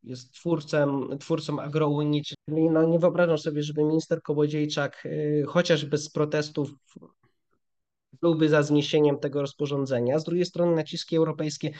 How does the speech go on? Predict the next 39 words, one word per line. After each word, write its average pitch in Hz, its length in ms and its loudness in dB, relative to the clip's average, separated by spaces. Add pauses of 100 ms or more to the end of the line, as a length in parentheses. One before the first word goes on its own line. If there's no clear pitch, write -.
(320)
mogą 156 320 4
być 147 180 0
silne, 165 380 2
no 139 100 2
bo 131 100 -4
to 127 100 -6
wspólny 147 440 2
rynek, 165 360 2
bo 135 120 -4
my 127 100 -4
wam 131 160 -2
odblokowaliśmy 131 1000 -4
K 151 180 -14
P 160 160 4
O, 165 300 4 (340)
e, 131 320 -2
bo 131 180 4
Ukraina 139 440 -2
potrzebuje 147 540 -4
pomocy. 156 920 -2 (140)
No, 170 220 -4
te 170 160 -2
frazesy, 170 480 -8
tym 180 120 -8
bardziej, 196 240 -10
że 185 220 -8 (580)
przeczytałem 175 760 -4 (460)
dosyć 151 260 -18
dokładnie 156 760 -4 (480)
opinię 175 280 -8 (100)
Komisji 190 360 -10
Europejskiej 139 640 -6
na 151 120 -6
temat 170 240 -8
wstąpienia 160 500 -4
Ukrainy 156 640 -4
do 147 280 -2
Unii 156 300 -4
Europejskiej. 139 720 -8